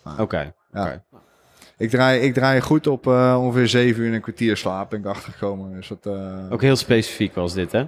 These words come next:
Speaker 2: Zeven
Speaker 1: Ja.
Speaker 2: uur en een kwartier.
Speaker 1: Ja, <laughs> oké. Ja.
Speaker 2: Ja,
Speaker 1: Ja, nou ja,
Speaker 2: maar daar ben je
Speaker 1: voor
Speaker 2: dus
Speaker 1: mijn
Speaker 2: achtergekomen.
Speaker 1: Ja, ja, daar ben ik wel. Dat heb ik wel, eh, af en toe, eh, een beetje...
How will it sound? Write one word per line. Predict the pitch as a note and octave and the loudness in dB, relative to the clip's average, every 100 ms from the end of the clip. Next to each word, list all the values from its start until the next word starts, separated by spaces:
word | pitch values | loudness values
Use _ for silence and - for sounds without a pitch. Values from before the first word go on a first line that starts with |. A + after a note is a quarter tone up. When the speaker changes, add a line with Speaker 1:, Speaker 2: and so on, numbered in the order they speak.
| - | -6
Speaker 2:
Zeven | - A#2+ B2 | 0 2 4
Speaker 1:
Ja. | A#2 | 4
Speaker 2:
uur | A2+ | 4
en | G#2+ | 2
een | |
kwartier. | - A2+ G2+ E2+ E2+ | 0 -2 -2 -4 -2
Speaker 1:
Ja, | F3+ | 0
<laughs> | |
oké. | F3+ - A#3+ - | 0 0 -2 0
Ja. | B3 - - C#4+ - | 0 0 0 -2 -2
Speaker 2:
Ja, | A#3 F3 - G#3 - - - | -6 -6 -8 -10 -10 -8 -2
Speaker 1:
Ja, | B2+ B2+ A#2+ | 2 2 2
nou | A#2+ | 2
ja, | A#2+ | 2
Speaker 2:
maar | |
daar | A#2+ | 4
ben | |
je | A#2+ G#2+ | 4 4
Speaker 1:
voor | |
Speaker 2:
dus | G#2+ G2+ | 2 2
Speaker 1:
mijn | D#3 | 2
Speaker 2:
achtergekomen. | D3+ G2 F#2 F2 D#2+ D2+ F#2 - _ _ _ _ _ _ | 0 -4 -4 -4 -4 -6 -14 -20 _ _ _ _ _ _
Speaker 1:
Ja, | - G#3 G#3+ A2+ - - - | 0 2 2 0 -8 -18 -8
ja, | C#3 D3 G2+ G#2+ | 0 2 2 0
daar | B2+ | 2
ben | B2+ B2 | 2 2
ik | A2+ | 2
wel. | A2+ A2 | 2 4
Dat | A2+ | 2
heb | A2 A2 | 2 2
ik | A2 G#2 | 0 2
wel, | A2+ A2+ A#2 | 2 2 2
eh, | A#2 A2+ A2+ A#2 A#2 A#2 A2+ | 2 2 0 0 0 0 0
af | A#2 | -2
en | A2+ | 0
toe, | B2 A#2 A#2 A2+ | 2 4 2 0
eh, | A2+ A2+ | -2 -2
een | A2+ | 0
beetje... | A#2+ A#2 A#2+ | -2 2 2